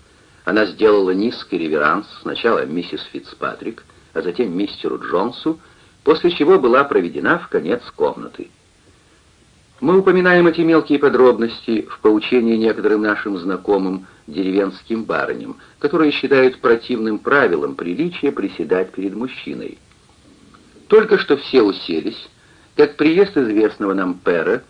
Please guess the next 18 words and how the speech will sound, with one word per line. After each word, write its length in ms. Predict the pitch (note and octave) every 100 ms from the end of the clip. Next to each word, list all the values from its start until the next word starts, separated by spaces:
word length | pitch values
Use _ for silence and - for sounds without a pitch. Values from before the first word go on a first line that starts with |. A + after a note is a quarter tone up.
| _
снова 520 | - - F#2 D#3+ E3
вызвал 360 | C3 C3+ C3 C#3
смятение, 800 | - C3 C3 F#2+ E2 D#2 D2+ D2 _ _ _
и 80 | B2+
описанная 680 | B2+ B2 F#3+ - E3 D#3 D3
церемония 600 | C#3 B2 G#2 C3+ E3 D#3
была 440 | A#2 F#2 F#2 B2+ - _ -
повторена. 640 | A#2 - A2 D#2+ B1 A1+ _ _ _ _ _ _ _ _ _ _ _ _ _ -
По 60 |
её 360 | D3+ F3 F3 F#3
окончании 720 | F3+ E3 D#3+ D#3+ E3+ E3 D#3
завязался 800 | C3 B2+ G#2 A#2 C#3+ - - G#2+
блестящий 880 | F2 F#2 - - C3 D#3+ - -
в 120 | C#3+ -
полном 380 | G#2+ A#2+ A#2 A2+
смысле 520 | - F2+ A2 - F#2+
слова 560 | - D#2 G2+ F#2 F#2 -
разговор. 720 | - E2 - D#2+ A#1+ A1+ -